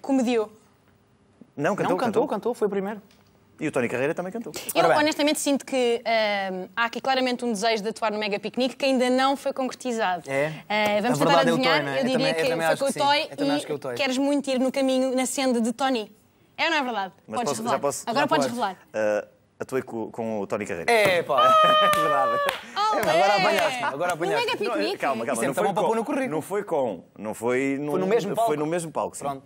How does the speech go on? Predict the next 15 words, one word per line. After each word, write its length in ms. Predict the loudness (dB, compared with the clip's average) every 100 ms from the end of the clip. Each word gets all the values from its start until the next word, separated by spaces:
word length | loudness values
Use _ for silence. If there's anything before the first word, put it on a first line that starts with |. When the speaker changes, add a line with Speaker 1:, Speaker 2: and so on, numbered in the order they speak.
| _ -20 -14
Speaker 2:
Aquilo, 360 | -4 0 0
eh, 340 | 2 2 2 -2
foi, 380 | -2 -2 -2 -2
acho 140 | -4
que 40 | -4
foi 80 |
em 20 | -4
dois 120 | -2
mil 140 | -2 0
e 80 |
dez, 360 | 0 0 -2 -12 _ -20 _
no 120 | -14 -4
Parque 240 | -4 -2
Eduardo 220 | -4 -4
sétimo. 340 | -2 -6 -6